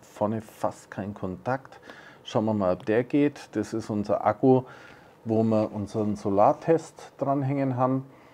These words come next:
Aber auch das geht hier in der Entfernung nicht. Da müsste man näher hingehen. Ja, aber ihr habt's gesehen im Demo-Mode, wie es funktionieren kann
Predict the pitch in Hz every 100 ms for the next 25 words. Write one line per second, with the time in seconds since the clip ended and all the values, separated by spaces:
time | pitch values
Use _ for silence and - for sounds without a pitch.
0 | - - - - - 107 101 90 - 101
1 | 92 - 98 - 98 85 92 80 90 -
2 | 82 85 87 80 - - 98 92 87 -
3 | 90 87 82 92 78 - - - - -
4 | - - - - - - - - 220 214
5 | 117 - - - 156 180 147 113 110 -
6 | - 156 202 - 127 107 143 170 165 156
7 | 160 160 - 123 123 135 - 123 - 104
8 | 127 165 165 165